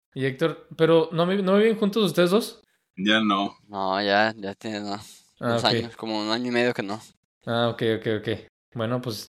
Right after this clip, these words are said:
Speaker 1: ti-, ti-, Héctor, tienes que ir a recoger a tus roomies del súper. <laughs>
Speaker 3: Sí, a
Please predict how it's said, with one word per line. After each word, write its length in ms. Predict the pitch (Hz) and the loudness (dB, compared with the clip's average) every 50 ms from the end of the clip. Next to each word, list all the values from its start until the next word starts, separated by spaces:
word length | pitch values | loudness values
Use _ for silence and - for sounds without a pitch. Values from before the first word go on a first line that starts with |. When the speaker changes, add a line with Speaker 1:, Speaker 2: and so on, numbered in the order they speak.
| _ _ | _ _
Speaker 1:
ti-, 120 | - 127 | -10 -10
ti-, 140 | 120 - 127 | -8 -6 -6
Héctor, 260 | 127 120 - - 131 | -6 -6 -4 -6 -6
tienes 240 | 123 - 127 123 123 | -4 -2 -2 -2 -2
que 80 | - 139 | -2 -2
ir 60 | 139 | -2
a 120 | 135 135 - - | -2 -4 -6 -10
recoger 340 | 143 131 120 120 117 123 | -10 -8 -6 -2 0 0
a 80 | 135 135 | 0 0
tus 380 | - 143 117 - - - - _ | -2 -4 -4 -4 -6 -12 -16 _
roomies 300 | - 143 135 123 135 143 139 | -6 -2 0 2 2 2 2
del 120 | 139 127 | 0 0
súper. 320 | 120 147 135 - 151 139 - - - _ - | 0 -2 0 0 0 -2 -4 -10 -20 _ -20
<laughs> 240 | - - - - - | -20 -20 -16 -12 -8
Speaker 3:
Sí, 140 | - - 104 | -6 -2 0
a 340 | 98 98 98 98 95 95 - | 2 2 2 0 -2 -6 -10